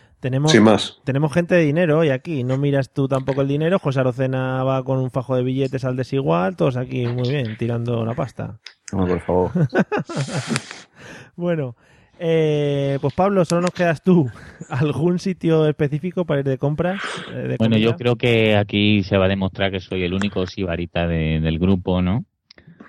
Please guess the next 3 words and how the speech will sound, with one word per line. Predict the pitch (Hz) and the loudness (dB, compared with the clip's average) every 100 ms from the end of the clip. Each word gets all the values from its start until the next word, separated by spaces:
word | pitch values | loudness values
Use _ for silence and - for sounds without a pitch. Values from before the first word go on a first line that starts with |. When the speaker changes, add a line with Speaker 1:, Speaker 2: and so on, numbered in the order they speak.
| _ - | _ 0
Speaker 4:
Porque | 180 190 190 196 196 185 | 0 0 0 2 2 2
yo | 156 151 151 - | 2 4 2 2
compro | 131 127 135 139 131 117 110 104 95 | 0 2 2 4 4 4 4 2 0